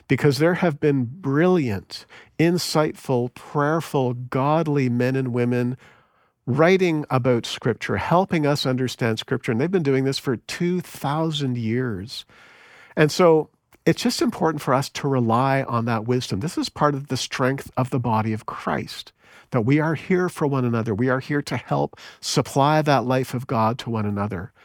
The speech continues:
and to help the weak where they are strong, and where we're weak, others can strengthen us. And so this is where wisdom comes in. So this is why I think it's important to read books about Scripture, read commentaries, and study Bibles.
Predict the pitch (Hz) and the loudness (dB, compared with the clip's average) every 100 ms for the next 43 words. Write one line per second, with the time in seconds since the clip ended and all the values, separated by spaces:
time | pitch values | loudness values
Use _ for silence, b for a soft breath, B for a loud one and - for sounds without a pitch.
0 | B B - 123 113 - 160 156 - - | B B -2 0 0 2 2 2 0 -18
1 | - 139 131 151 - 143 131 120 120 - | -4 0 2 0 0 0 2 2 0 -2
2 | 143 143 143 113 107 104 135 113 117 156 | -2 0 0 0 -2 0 2 2 2 2
3 | 170 131 147 143 - B B - 135 135 | 2 2 0 0 -6 B B 0 2 2
4 | 135 - - 117 110 - 117 117 - 110 | 0 -4 -2 -2 -4 -6 -4 -4 -4 -6
5 | 90 - - - B B B 120 - 143 | -6 -12 -18 -18 B B B 0 2 2
6 | 170 - 160 165 143 123 113 120 127 - | 2 -4 -4 0 2 0 0 0 0 -2
7 | 113 - 123 104 113 110 87 - 156 110 | -6 -4 -6 -6 -4 -4 -4 0 2 2
8 | B B B 151 - 208 160 139 127 123 | B B B 0 0 -2 4 6 6 4
9 | 117 - 123 127 - - 101 - 151 160 | 2 0 -2 -4 -4 -4 -4 -2 -2 -2
10 | 165 - b b b b b _ _ - | -8 -10 b b b b b _ _ -2
11 | 127 117 104 131 170 156 147 143 - 139 | 2 2 2 0 0 0 0 0 -2 -4
12 | - 143 131 107 - 123 120 120 - 123 | -4 -4 -2 -2 -2 -2 -2 -2 -2 0
13 | 120 104 - 127 117 117 113 113 117 123 | 0 -2 -4 -2 0 2 2 2 0 -4